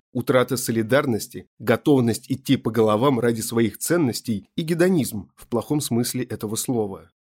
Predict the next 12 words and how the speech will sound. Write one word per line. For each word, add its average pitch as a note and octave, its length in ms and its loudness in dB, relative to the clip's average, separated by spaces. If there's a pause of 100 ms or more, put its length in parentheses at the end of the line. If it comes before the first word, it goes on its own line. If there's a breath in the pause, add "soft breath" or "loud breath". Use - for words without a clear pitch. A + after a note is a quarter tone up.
(280)
Консерваторы F#3+ 680 2
называют C3+ 460 2
такие C3 500 -2
изменения B2+ 760 2
упадком C3+ 480 0
ценностей, G2+ 680 -4 (160)
который C3 500 2
они B2 220 2
связывают A#2+ 640 0
с - 100 -4
утратой C3+ 480 0
обществом - 680 -2